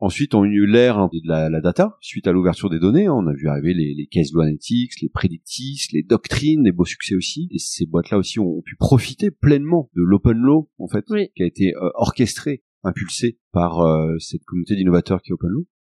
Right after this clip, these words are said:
Speaker 2: Bah, c'est clair que sans ça, euh, tous ces outils-là, ils auraient pas eu les données pour fonctionner, hein.
Speaker 1: Ça, c'est une belle histoire. Ça a donné un top à la France, euh, sur la legal tech, sur la partie data, information légale. Et,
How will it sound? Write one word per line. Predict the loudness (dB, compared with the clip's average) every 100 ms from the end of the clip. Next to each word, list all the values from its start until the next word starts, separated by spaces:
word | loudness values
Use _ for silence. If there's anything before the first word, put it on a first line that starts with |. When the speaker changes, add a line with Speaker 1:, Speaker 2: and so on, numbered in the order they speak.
| 0
Speaker 2:
Bah, | 2 2
c'est | 0
clair | -2 -4 -2
que | -4
sans | -2 -6
ça, | -4 -2 0 -2
euh, | -2 -6 -8
tous | -6
ces | -6 -6 -8
outils-là, | -10 -6 -4 -4
ils | -4 -6 -8 -6
auraient | -6 -6
pas |
eu | -6 -4
les | -4
données | -4 -4
pour | -4 -4
fonctionner, | -6 -10 -8 -8
hein. | -12 -14
Speaker 1:
Ça, | -4 -2 -2
c'est | -2 -4
une |
belle | -2 0
histoire. | 0 0
Ça | 0
a |
donné | 0 0
un | -2 0
top | 2 2 4
à |
la | 2
France, | 0 -2 -2 -2
euh, | -2 -4
sur | -6 -6
la | -4
legal | -6 -6
tech, | -8
sur | -6 -6 -4
la | -4
partie | -8 -12 -12
data, | -6 -4 -2 -4
information | -4 -6 -6 -6
légale. | -4 -2 -2 2
Et, | 2 2